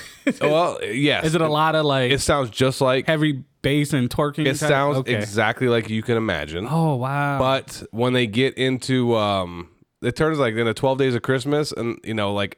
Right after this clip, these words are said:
Speaker 1: the, the hook in the middle is like, you know, he's like, "I want twelves," and it, but it's like, <laughs> like, "Twelve dancing hoes." Like, it just, it get, it gets a little, like, unsavory.
Speaker 2: Okay,
Speaker 1: You know,
Speaker 2: okay.
Speaker 1: like, ten bags of wheat. You know, it's, like, just, it is.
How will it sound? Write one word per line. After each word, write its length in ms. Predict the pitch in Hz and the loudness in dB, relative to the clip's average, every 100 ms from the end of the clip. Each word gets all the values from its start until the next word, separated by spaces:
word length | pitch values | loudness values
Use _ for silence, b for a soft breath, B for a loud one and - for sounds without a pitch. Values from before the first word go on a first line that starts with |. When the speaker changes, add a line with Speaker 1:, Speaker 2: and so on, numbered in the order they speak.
| 98 | -10
Speaker 1:
the, 160 | 104 90 _ - | -10 -10 _ -6
the 120 | 107 | -6
hook 340 | - 170 175 | 0 -2 0
in 120 | 127 123 | -2 -2
the 60 | |
middle 440 | 110 113 117 107 95 | 0 0 2 0 -2
is 40 | |
like, 280 | 95 87 - b b b b b | -4 -6 -10 b b b b b
you 120 | 117 | -2
know, 180 | 113 104 | -2 0
he's 180 | 113 101 | -2 -4
like, 380 | 95 90 - _ _ _ _ _ _ _ - | -4 -6 -10 _ _ _ _ _ _ _ -4
"I 40 | |
want 200 | 123 110 | -2 -2
twelves," 480 | - 175 160 160 151 | -4 0 2 2 2
and 140 | 139 | 0
it, 200 | 131 139 120 | 2 0 2
but 80 | 123 | 0
it's 80 | 113 | 2
like, 340 | 110 95 - - | 0 -2 -8 -14
<laughs> 80 | - | -4
like, 160 | 160 - | -4 -4
"Twelve 360 | - 151 151 | 0 0 2
dancing 320 | 135 123 127 120 | 2 0 0 0
hoes." 340 | 120 120 117 | 2 2 2
Like, 160 | 127 143 | 2 0
it 80 | |
just, 200 | 143 151 143 - | 0 -2 -2 -2
it 140 | 156 151 | -4 0
get, 220 | 196 180 | 0 2
it 160 | 170 160 | 0 0
gets 220 | 220 220 | -2 0
a 60 | |
little, 340 | 190 190 190 175 | 0 2 2 2
like, 160 | 151 - | 0 0
unsavory. 800 | 139 131 - 120 123 139 160 202 _ _ _ _ | -2 -2 0 0 2 2 0 -2 _ _ _ _
Speaker 2:
Okay, 480 | 131 131 131 117 113 | 0 0 2 2 2
Speaker 1:
You 60 | 110 | 2
know, 180 | 120 120 | 2 2
Speaker 2:
okay. 120 | 113 | 0
Speaker 1:
like, 80 | 131 - _ | -2 -10 _
ten 260 | 135 131 123 | -2 0 2
bags 320 | 123 123 120 | 2 2 0
of 120 | 117 | 0
wheat. 160 | 120 - | 0 0
You 80 | 120 | 0
know, 140 | 117 | 0
it's, 200 | 135 - | -2 -2
like, 140 | 170 | -4
just, 260 | 156 165 - _ - | -2 -6 -6 _ -6
it 120 | 117 | -4
is. 360 | 82 57 - | -4 -6 -14